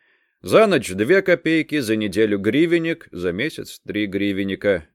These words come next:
Ступай и займи себе место, да смотри, не чужое, а то тебя вздуют. У меня живут люди строгие». Новички спрашивали его:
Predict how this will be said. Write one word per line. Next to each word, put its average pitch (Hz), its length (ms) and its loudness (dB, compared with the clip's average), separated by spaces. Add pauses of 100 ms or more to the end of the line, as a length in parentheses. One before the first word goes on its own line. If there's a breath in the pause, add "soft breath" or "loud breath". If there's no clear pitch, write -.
Ступай 135 520 -2
и 120 40 0
займи 110 360 0
себе 107 300 -4
место, 113 380 -6
да 92 100 -8
смотри, 92 460 -6
не 107 140 -6
чужое, 110 420 2
а 85 40 0
то - 140 -12
тебя 85 180 -4
вздуют. 85 600 0 (180)
У - 100 -20
меня 90 320 -6
живут 180 440 -4
люди 123 480 0 (260 soft breath)
строгие». 110 840 2 (720)
Новички 110 560 -4
спрашивали 98 760 -2
его: 78 300 -4